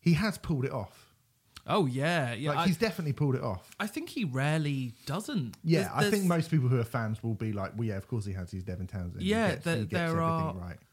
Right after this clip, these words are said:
Speaker 2: there are very few missteps in his back catalogue, and, you
Speaker 1: Mm.
Speaker 2: know, may I remind you, he's just done twenty-four albums in twenty,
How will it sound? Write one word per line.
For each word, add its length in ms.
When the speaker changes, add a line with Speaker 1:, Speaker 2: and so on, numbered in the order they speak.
Speaker 2:
there 140
are 60
very 440
few 460
missteps 640
in 100
his 140
back 280
catalogue, 520
and, 260
you 60
Speaker 1:
Mm. 40
Speaker 2:
know, 220
may 220
I 40
remind 440
you, 120
he's 100
just 300
done 140
twenty-four 520
albums 400
in 160
twenty, 460